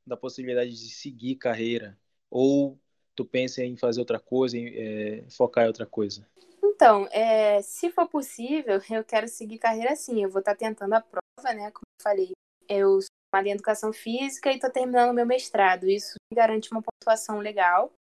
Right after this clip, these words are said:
Speaker 2: porque tem prova de títulos também, né? Não só prova escrita, mas também análise de títulos, né? Como currículo, assim como no edital de atleta. Só que no edital de atleta, o currículo analisado é o currículo de atleta, né? Pra prova de carreira,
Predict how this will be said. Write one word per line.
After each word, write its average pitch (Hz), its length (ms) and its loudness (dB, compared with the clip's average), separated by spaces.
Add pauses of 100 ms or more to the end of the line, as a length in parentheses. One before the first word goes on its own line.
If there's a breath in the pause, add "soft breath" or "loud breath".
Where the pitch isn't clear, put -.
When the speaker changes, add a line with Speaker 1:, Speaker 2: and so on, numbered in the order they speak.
Speaker 2:
porque - 180 -4
tem 233 280 -2
prova 214 260 6
de 202 140 -6
títulos 208 520 -2
também, 180 500 -8 (580)
né? 180 260 -4
Não 180 160 -10
só - 100 -16 (260)
prova 180 380 -2
escrita, 190 600 -4
mas 196 200 -4
também 190 280 -2
análise 185 420 -2
de - 200 -16
títulos, 196 500 0
né? 214 200 -4
Como 196 160 -6 (280)
currículo, 208 260 0
assim 320 240 4
como 392 160 6 (220)
no 285 80 -2
edital 285 380 4
de 285 80 0
atleta. 226 480 4
Só 196 160 -6
que 202 80 -8
no 214 60 -2
edital 214 300 -4
de 214 80 -6
atleta, 233 480 0
o 262 40 -6 (440)
currículo 240 340 -2
analisado 233 600 0
é 269 80 -8
o 262 40 -10
currículo - 340 -20
de - 80 -4
atleta, 254 400 -2 (180)
né? 202 200 -2
Pra 196 180 -2
prova 208 280 -2
de - 120 -10
carreira, 233 460 0